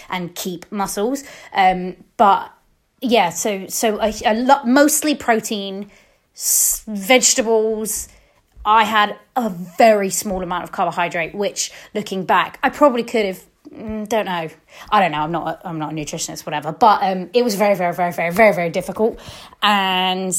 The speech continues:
it lasted for twenty weeks. So what's that? Once, twice, twice, three, four, six, five, twenty. F-,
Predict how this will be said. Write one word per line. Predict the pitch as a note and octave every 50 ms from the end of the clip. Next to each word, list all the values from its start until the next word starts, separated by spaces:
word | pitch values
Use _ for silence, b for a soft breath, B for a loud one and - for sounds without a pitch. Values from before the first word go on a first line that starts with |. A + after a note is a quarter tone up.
| - - - _
it | - G#3 G3 -
lasted | G#3+ G3+ F#3 F3+ D#3+ - - A3+ -
for | - C4 B3
twenty | - - D#4 D4+ D4 - E4+ D#4
weeks. | D#4 F#4 D4+ A#3+ - -
So | - - G#3 G3 G3+
what's | A3+ G#3+ G#3+ -
that? | - G#3 G3+ G3+ -
Once, | A3+ A3+ A3
twice, | - G#3+ -
twice, | - G3 F#3+ -
three, | G#3+ F#3 F#3 F3 F3 F3 - G3 E3+ E3+ - F#3
four, | F3 G3 F#3+ F3+
six, | F3 - -
five, | _ A3 G3+ F3+ -
twenty. | - - F#3 F3 b b b b b _ _ _
F-, | - - - - - -